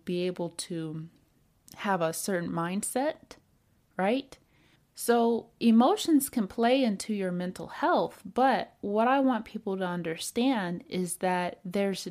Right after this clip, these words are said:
different resources for different types of health, okay? And there's also your spiritual health, how you're being able to connect to something bigger than yourself,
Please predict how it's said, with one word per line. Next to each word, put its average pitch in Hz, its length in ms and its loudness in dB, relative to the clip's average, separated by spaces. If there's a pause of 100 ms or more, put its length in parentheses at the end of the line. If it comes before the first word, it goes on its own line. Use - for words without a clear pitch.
(180)
different 302 680 2
resources 175 920 -4
for - 180 -10
different 170 580 -8
types - 360 -16
of - 120 -20
health, - 600 -16 (880)
okay? 165 420 -8 (720)
And 262 160 4
there's 269 200 6
also 254 260 0
your 233 140 2
spiritual 247 600 -2
health, - 520 -14 (140)
how 269 460 4
you're 226 360 2
being 214 340 0
able 214 300 -2
to 196 220 -12
connect 185 480 -8
to 180 80 -12
something 180 440 -6
bigger 170 300 -6
than 170 220 -6
yourself, - 560 -12